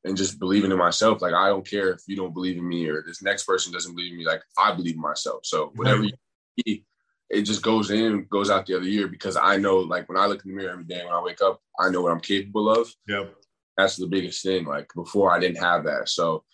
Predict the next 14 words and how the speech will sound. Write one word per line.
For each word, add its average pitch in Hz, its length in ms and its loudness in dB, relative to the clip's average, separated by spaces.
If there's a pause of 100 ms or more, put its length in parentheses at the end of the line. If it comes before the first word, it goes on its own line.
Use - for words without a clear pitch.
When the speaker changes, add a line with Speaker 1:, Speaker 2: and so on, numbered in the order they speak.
(400)
Speaker 1:
just, 113 220 -2 (100)
I 120 120 6
think 156 160 6
that 135 80 6
just 123 140 -2
comes 131 180 2
with 113 80 0
maturity. 101 480 0
Some 139 240 2
guys 131 340 2
get 131 180 -8
it 117 140 -10 (420)
when 110 140 -8
they're 107 160 -2